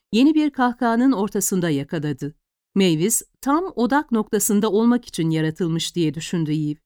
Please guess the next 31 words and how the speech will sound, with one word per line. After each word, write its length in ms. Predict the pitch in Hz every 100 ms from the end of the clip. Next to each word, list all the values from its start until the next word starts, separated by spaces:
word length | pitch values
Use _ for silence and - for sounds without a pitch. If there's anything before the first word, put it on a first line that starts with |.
| _ _ -
Öyle 360 | 262 302 381
ufak 360 | 247 - 285 277
tefek 360 | 262 254 247
bir 120 | 220 220
şeydi 440 | 240 220 233 320
ki 300 | - 202 175
neredeyse 580 | 277 302 208 202 226 220
küçük 340 | 208 320 -
bir 160 | 269 254
peri 260 | 247 233
kızı 220 | - 160 160
gibi 260 | 160 156
duruyordu. 720 | 165 156 160 160 156 - 160 - _ _ -
Yani 480 | 208 175 160 262 320 _ -
peri 240 | 247 302
kızlarını 680 | - 208 196 190 180 196 208
vücutlarının 640 | 202 254 262 247 254 277
çoğunu 380 | 269 311 285 285
açıkta 420 | - - - 254
bırakan 400 | 214 226 233 220
plaj 320 | 220 214 202 -
kıyafetleri 800 | 180 160 160 170 - 165 190 247 _ _ 214
ve 240 | 214 202
neon 320 | 202 233 320
ışıltılı 520 | 247 - 254 269 247
jel 280 | 233 226 277
sandaletler 640 | - 247 240 220 233 247 202
içinde 340 | 185 175 190
hayal 300 | 196 196 190
etmeyi 380 | 156 - 175 269
seviyorsanız. 960 | - 233 190 147 143 - 147 147 -